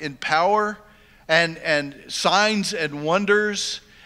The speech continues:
and, and he's obviously teaching as well. He's, he's <laughs> acting out the things that what we've seen up to this point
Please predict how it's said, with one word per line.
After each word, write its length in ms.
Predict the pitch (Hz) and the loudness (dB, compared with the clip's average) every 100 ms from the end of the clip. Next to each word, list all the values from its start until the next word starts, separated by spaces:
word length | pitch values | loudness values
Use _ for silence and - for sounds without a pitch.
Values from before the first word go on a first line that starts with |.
| - | 0
and, 260 | 160 165 | 0 0
and 260 | 135 143 139 | -4 -4 -4
he's 340 | 131 147 - - | -8 -8 -8 -8
obviously 600 | 147 196 170 - 139 135 | -6 -4 -4 -6 -6 -8
teaching 500 | - 208 214 170 139 | -6 -4 -4 -6 -8
as 180 | 123 143 | -10 -2
well. 260 | 202 147 - - | 0 0 -6 -18
He's, 220 | - 226 - | -6 -6 -4
he's 300 | 131 214 - | -4 -2 2
<laughs> 20 | |
acting 400 | 185 - 185 175 | 0 0 -6 0
out 180 | 151 - | -2 -2
the 80 | 156 | -10
things 500 | - 131 147 156 - - - | -6 -6 -4 -10 -12 -16 0
that 200 | 156 170 | 2 2
what 200 | 175 220 | 4 2
we've 200 | 202 180 | 2 -2
seen 220 | - 202 | -2 2
up 140 | 185 - | 0 0
to 100 | 156 | 2
this 200 | 233 - | 2 2
point 300 | - 160 | -4 -6